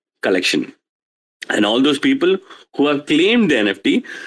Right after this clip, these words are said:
would be able to participate in the auction. So she is giving a whitelist spot for auction. If the N F T gets sold, good.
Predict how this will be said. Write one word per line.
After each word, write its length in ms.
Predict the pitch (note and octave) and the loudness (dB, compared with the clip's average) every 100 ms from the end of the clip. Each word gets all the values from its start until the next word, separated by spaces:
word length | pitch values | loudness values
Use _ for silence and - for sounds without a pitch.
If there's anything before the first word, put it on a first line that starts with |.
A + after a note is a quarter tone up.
| - - | -16 -2
would 260 | D3 E3+ | 0 0
be 200 | D#3+ G#3 B2 | 0 0 0
able 280 | A#2+ C3+ | 0 0
to 140 | C3+ D#3 | 0 -2
participate 880 | - A2 C#3+ F#3 - C3+ A2 - - | -2 -2 0 -2 -2 0 0 -2 -2
in 180 | A2+ A2 | 0 2
the 60 | |
auction. 480 | F2+ E2 - - - - | 0 -2 -6 -10 -16 -6
So 160 | A2+ | -4
she 180 | G#2 A#2 | 0 0
is 80 | G#2+ | 2
giving 300 | A2 B2+ C3+ | 2 2 2
a 60 | |
whitelist 480 | G#2 F#2 A2 - C#3+ | 0 -2 -2 -2 -4
spot 280 | - B2+ C#3 | -2 -2 -2
for 160 | C3 A#2 | 0 -2
auction. 360 | A#2+ - C4+ - - - | -2 0 0 -2 -8 -2
If 180 | B2 A3+ | 0 2
the 200 | C3 A#2 | 2 2
N 160 | G#2+ | 0
F 120 | B2 | -2
T 80 | C3+ | -2
gets 280 | A2 G#2 - | -2 -2 -2
sold, 340 | B2 A2+ D#3+ - _ _ _ _ _ - | 0 2 0 -6 _ _ _ _ _ -6
good. 340 | A2+ D3 - | 0 0 0